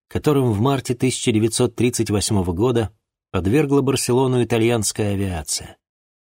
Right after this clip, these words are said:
Бомбы помогли фашистам добиться своего.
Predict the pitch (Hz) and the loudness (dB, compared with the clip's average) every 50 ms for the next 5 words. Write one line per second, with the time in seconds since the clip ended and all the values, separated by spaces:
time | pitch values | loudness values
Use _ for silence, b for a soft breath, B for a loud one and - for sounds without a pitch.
0 | _ _ _ _ _ - 95 110 123 113 104 113 104 110 117 107 110 104 113 117 | _ _ _ _ _ 0 2 2 4 4 2 2 2 2 2 2 2 4 4 2
1 | 110 - 120 110 - - 135 117 - - 117 104 98 101 98 95 107 110 104 - | 2 2 0 0 0 0 -2 -2 0 0 0 2 2 2 2 2 0 0 0 -2
2 | - 104 - - 107 101 98 101 95 95 87 78 69 64 | -2 -2 -2 0 0 2 2 2 0 0 -2 -2 -4 -8